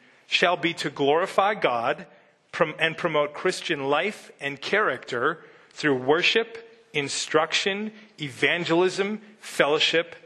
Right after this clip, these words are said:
and service." That's, that's our, our mission statement or our purpose statement in a nutshell. Based on what I see the Bible telling me to do, I can say, "Yeah, I agree with this. I think this is a good, a good thing."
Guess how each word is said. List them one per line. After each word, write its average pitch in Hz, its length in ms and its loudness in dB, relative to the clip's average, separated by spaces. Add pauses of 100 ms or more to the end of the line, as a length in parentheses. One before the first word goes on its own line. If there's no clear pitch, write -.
(140)
and 151 140 -6
service." - 720 -2 (580)
That's, 170 340 4 (300)
that's 151 360 2
our, 156 280 4 (240)
our 143 160 4
mission 165 340 0
statement 143 380 0
or 139 40 4
our 139 100 4
purpose 202 360 -2
statement 135 360 -4
in 131 100 -6
a 135 60 -8
nutshell. 139 480 -2
Based 208 280 0
on 202 120 2
what 185 100 4
I 170 80 0
see 202 220 -6
the 165 100 -2
Bible 170 280 0
telling 160 300 -4
me 151 100 -8
to 143 100 -6
do, 170 380 -4 (540)
I 170 60 2
can 185 160 -2
say, 170 180 0
"Yeah, 208 220 0
I 151 120 2
agree 160 280 -4
with 202 160 -4
this. - 180 -14
I 139 120 -8
think 143 200 -4
this 156 180 -8
is 151 100 -8
a 151 40 -8
good, 143 300 0 (160)
a 143 80 0
good 143 240 0
thing." 151 240 0